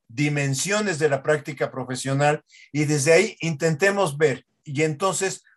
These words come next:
cómo graduamos esas dimensiones en problemas y cómo los vamos presentando en temas de trabajo, en formas de trabajo, a lo largo de los años de formación.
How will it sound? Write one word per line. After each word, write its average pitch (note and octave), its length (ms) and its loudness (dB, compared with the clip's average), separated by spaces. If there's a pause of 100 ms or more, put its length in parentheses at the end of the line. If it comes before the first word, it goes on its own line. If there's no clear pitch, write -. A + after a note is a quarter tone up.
(120)
cómo G#3 460 0
graduamos E3+ 1000 2 (160)
esas E3+ 360 -2
dimensiones D3+ 800 -4 (200)
en C3+ 180 -2
problemas E3 720 -2 (140)
y C#3+ 100 -4
cómo G3+ 300 2
los F3 160 4
vamos F#3 320 4
presentando D3+ 1040 0 (120)
en B2+ 340 -2 (520)
temas F#3 380 2
de C#3+ 100 2
trabajo, C#3+ 500 4
en B2+ 120 -6
formas E3 340 0
de B2 100 -6
trabajo, C#3+ 600 -2 (180)
a B2+ 120 0
lo C3 160 -2
largo D3 320 2
de B2+ 80 -6
los B2 180 -6
años C3 260 -4
de A2+ 100 -6
formación. F#2+ 680 -10